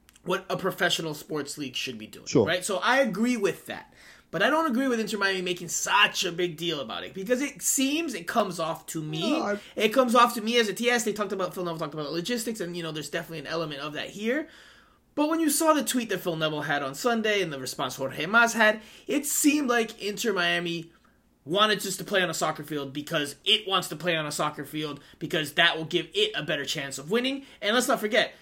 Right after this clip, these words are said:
Speaker 1: if it is played at Red Bull
Speaker 2: It's,
Speaker 1: Arena
Speaker 2: that's better though, isn't it? That's better to play on a proper
Speaker 1: Okay,
Speaker 2: soccer
Speaker 1: it's
Speaker 2: We've
Speaker 1: better,
Speaker 2: both
Speaker 1: but,
Speaker 2: been to
Speaker 1: but,
Speaker 2: Red Bull
Speaker 1: okay,
Speaker 2: Arena.
Speaker 1: but who is the home team? Who won the right to decide where the home game is?
Speaker 2: No, true, and they weren't disputing that. We've both been to Red Bull Arena. It's a great, it's a,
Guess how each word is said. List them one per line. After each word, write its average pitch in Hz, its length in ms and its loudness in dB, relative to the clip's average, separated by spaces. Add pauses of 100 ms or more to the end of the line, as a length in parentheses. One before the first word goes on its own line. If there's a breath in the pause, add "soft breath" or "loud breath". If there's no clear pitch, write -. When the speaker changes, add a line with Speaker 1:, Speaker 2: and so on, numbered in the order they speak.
(140 loud breath)
Speaker 1:
if 262 180 2
it 294 120 2
is 262 80 0
played 208 200 4
at 170 80 2
Red 165 140 -2
Bull 151 160 -2
Speaker 2:
It's, - 100 0
Speaker 1:
Arena 151 160 2
Speaker 2:
that's 165 120 4
better 214 300 8
though, 151 200 10
isn't 156 220 4
it? 117 120 0
That's 160 200 -2
better 180 240 4
to - 120 -4
play 135 200 4
on 123 80 4
a - 20 4
proper - 280 4
Speaker 1:
Okay, 208 240 4
Speaker 2:
soccer 240 120 2
Speaker 1:
it's 214 100 2
Speaker 2:
We've 240 60 0
Speaker 1:
better, 254 240 6
Speaker 2:
both 202 140 10
Speaker 1:
but, 196 80 4
Speaker 2:
been 165 100 4
to 175 60 4
Speaker 1:
but, 170 80 6
Speaker 2:
Red 147 180 6
Bull 143 140 4
Speaker 1:
okay, 131 140 2
Speaker 2:
Arena. 147 180 2
Speaker 1:
but 196 140 4
who 294 280 8
is 247 360 -2
the 226 120 4
home 196 220 2
team? 87 240 -14 (240)
Who 285 300 6
won 254 500 0
the 302 80 2
right 220 400 4
to 202 160 -8
decide 180 440 0
where 175 120 -2
the 165 80 -4
home 156 180 -8
game 143 220 -10
is? - 260 -20
Speaker 2:
No, 175 180 4
true, 202 340 0
and 170 100 -4
they 233 60 0
weren't 254 180 -4
disputing 151 460 -6
that. 110 260 -6
We've 214 160 -4
both 220 180 4
been 147 120 0
to 131 120 -8
Red 131 160 4
Bull 127 140 2
Arena. 156 300 2
It's 160 140 -4
a 165 40 -8
great, 170 260 4
it's 143 100 -8
a, 165 80 -6